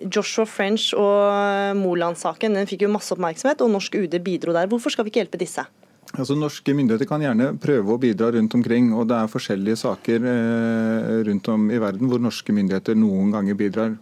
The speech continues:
Speaker 2: Som en hovedregel så er det svært lite norske myndigheter kan gjøre. Eh, og så var det jo sånn at selv om norske myndigheter prøvde i en årrekke å få tilbake, eh, Moland og French til Norge, så klarte de ikke det før,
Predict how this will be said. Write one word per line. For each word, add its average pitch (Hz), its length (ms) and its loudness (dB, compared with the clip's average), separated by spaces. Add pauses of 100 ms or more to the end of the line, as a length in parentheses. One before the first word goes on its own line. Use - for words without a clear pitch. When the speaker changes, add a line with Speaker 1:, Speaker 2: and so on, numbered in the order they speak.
Speaker 2:
Som 123 220 0
en 139 100 0
hovedregel 113 540 0
så 135 80 -2
er 120 60 0
det 127 100 -4
svært 104 400 -4
lite 107 240 0
norske 110 240 -2
myndigheter 95 420 0
kan 104 220 -2
gjøre. 104 300 0 (500)
Eh, 127 160 4
og 123 160 -4
så 151 100 0
var 104 180 2
det 139 120 2
jo 135 100 -2
sånn 131 140 2
at 123 80 -4
selv 117 320 -2
om 139 60 -2
norske 131 260 -2
myndigheter 101 340 0
prøvde 113 460 -2
i 123 80 0
en 123 180 0 (120)
årrekke 123 920 0
å 131 160 -2
få 117 260 0 (140)
tilbake, 127 640 0
eh, 120 600 0
Moland 113 340 0
og 123 60 -6
French 123 260 -2
til 135 120 -2
Norge, 131 360 0
så 123 420 -2
klarte 104 400 -4
de 120 220 0 (400)
ikke - 320 -4
det 127 220 -2
før, 117 340 0